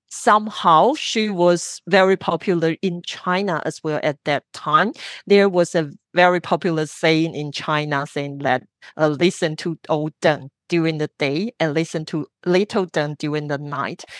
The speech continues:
It's a "白天听老邓，晚上听小邓." So 老邓, the old Deng means Deng Xiaoping, and little Deng means Deng Lijun. So you can see that even during the very strict censorship during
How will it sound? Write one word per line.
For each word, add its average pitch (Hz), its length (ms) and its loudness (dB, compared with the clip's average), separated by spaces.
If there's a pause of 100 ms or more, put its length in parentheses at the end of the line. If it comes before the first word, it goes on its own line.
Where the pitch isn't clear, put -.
It's 165 140 -8
a 165 180 4
"白 160 180 4
天 180 240 -8
听 180 240 -6
老 156 200 -2
邓， 156 260 -4
晚 120 180 -10
上 151 260 -6
听 147 380 -14
小 - 340 -8
邓." - 180 -12 (360)
So 190 260 4
老 156 220 4
邓, 190 300 2
the 160 220 2
old 190 220 6
Deng 165 220 2
means 151 300 -2
Deng 147 160 -4
Xiaoping, - 560 -8 (240)
and 156 220 -2 (100)
little 180 320 2
Deng 147 260 0
means 139 240 -10
Deng 147 260 -4
Lijun. 139 460 -8 (180)
So 240 200 4
you 247 120 2
can 330 220 -10
see 180 320 -2
that 160 460 2 (240)
even 185 580 0
during 160 540 2
the 147 400 0 (220)
very 180 520 4
strict - 580 -4
censorship 170 1000 -6
during 160 400 -4